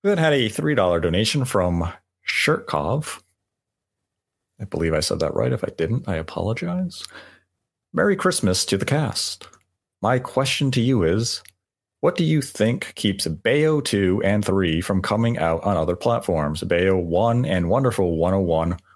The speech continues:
were eventually ported to P C and P S four. How are the newer Bayos different?"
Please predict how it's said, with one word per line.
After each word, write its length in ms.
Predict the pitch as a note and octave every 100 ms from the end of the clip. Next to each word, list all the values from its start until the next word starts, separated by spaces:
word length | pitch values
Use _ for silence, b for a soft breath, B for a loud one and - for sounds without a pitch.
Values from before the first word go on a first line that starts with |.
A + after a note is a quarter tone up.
| -
were 120 | G#2+
eventually 440 | G2+ D#3 - D#3
ported 460 | C3+ A#2+ A#2 A2+ A2
to 100 | G#2+
P 220 | - A2
C 400 | - F2 E2 E2
and 180 | F#2 F2+
P 140 | E2+
S 120 | D#2
four. 500 | - C3 C3 G#2 - - _ _ _ _
How 260 | - C#3 D#3
are 160 | C3 B2
the 120 | A#2
newer 840 | F#2 F#2 G2+ D3 A#2+ E2 D#2+ G#2+
Bayos 540 | - F#2 G#2 G#2 G2+ F#2+
different?" 540 | B2+ B2+ E2+ D2 -